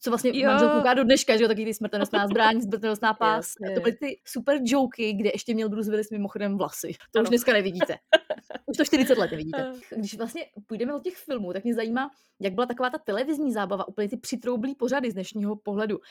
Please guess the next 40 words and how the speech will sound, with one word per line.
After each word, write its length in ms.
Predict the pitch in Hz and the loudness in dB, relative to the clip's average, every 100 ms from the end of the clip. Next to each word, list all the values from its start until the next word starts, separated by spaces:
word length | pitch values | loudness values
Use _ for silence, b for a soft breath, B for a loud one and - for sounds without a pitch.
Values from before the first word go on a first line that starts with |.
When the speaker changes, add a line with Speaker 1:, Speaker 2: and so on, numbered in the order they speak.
| B B | B B
Speaker 1:
Pamatuješ 440 | 196 240 320 339 | -2 0 -2 -4
si, 140 | - 233 | -2 -4
jak 140 | 220 | -2
se 120 | 247 | -4
tehdy 260 | 233 220 240 | -2 -2 -2
celá 300 | 240 220 233 | 0 2 2
rodina 300 | 226 220 220 | -2 -4 -4
jako 180 | 226 254 | -6 -8
sešla 360 | 214 - 247 - - | -8 -4 -6 -6 -16
v 100 | - | -8
obýváku 540 | 202 202 196 190 240 | -6 -4 -2 -2 -4
u 40 | 226 | -8
televize 380 | 202 190 202 | -6 -4 -4
a 60 | 202 | -4
koukalo 340 | 202 185 170 | -4 -2 -4
se 200 | 175 185 | -4 -6
na 80 | 175 | -6
takový 200 | 170 190 | -8 -10
ty 100 | 202 | -8
debilní 640 | 175 190 175 185 175 180 175 | -4 -4 -2 -4 -4 -8 -8
věk-, 120 | 175 | -8
věci, 220 | 190 - | -8 -6
jako 180 | 170 170 | -8 -6
je 140 | 160 143 b b | -8 -8 b b
Zlatá 340 | 190 190 190 190 | -4 -2 0 0
mříž, 460 | 208 190 185 - | 0 -2 -6 -6
nebo 220 | 202 175 - B B | -6 -4 -6 B B
Novotný 600 | 214 226 254 - 262 220 | 4 4 4 2 0 2
měl 180 | 202 196 | 0 0
tehdy 220 | 196 190 | -2 -2
nějaký 540 | 196 185 214 190 190 - _ - 208 | -2 -2 -2 -2 -4 -12 _ -6 4
Speaker 2:
Volejte 40 | |
Speaker 1:
zábavný 200 | 208 240 | 6 6
pořad. 120 | 202 190 | 4 4
Speaker 2:
řediteli. 540 | 214 233 214 185 170 - | 2 2 2 0 -2 -4
Speaker 1:
Volejte 340 | 190 240 247 | 2 4 4
řediteli, 380 | 262 226 247 208 | 2 2 2 2
grafy, 400 | 202 208 208 214 | 4 4 4 4
že 80 | |
jo, 60 | 202 | 0